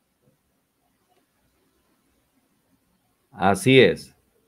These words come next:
Hay cosas que no se reciben aunque sea un regalo, porque va en contra de mis principios.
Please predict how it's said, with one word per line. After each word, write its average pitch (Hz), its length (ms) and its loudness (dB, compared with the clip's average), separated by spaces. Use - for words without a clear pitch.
Hay 127 240 0
cosas 160 420 6
que 147 100 -2
no 156 160 0
se 151 120 -4
reciben 139 480 0
aunque 131 320 -2
sea 151 220 2
un 160 80 -2
regalo, 147 800 4
porque 107 320 -2
va 131 160 4
en 117 160 -4
contra 131 400 2
de 117 100 0
mis 117 220 -4
principios. - 1000 -6